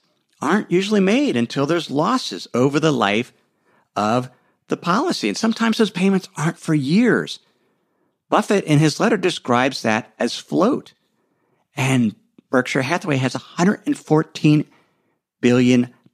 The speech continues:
dollars of float. It's a long-term liability.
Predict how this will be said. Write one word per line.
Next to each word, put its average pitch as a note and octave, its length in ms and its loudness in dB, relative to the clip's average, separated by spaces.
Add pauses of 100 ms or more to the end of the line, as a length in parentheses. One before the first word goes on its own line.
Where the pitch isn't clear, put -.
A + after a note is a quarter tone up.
dollars F2 560 -2 (640)
of E2 300 -4 (240)
float. - 560 -10 (680)
It's - 100 -6
a G3+ 60 0
long-term G3+ 560 2
liability. F3+ 680 -4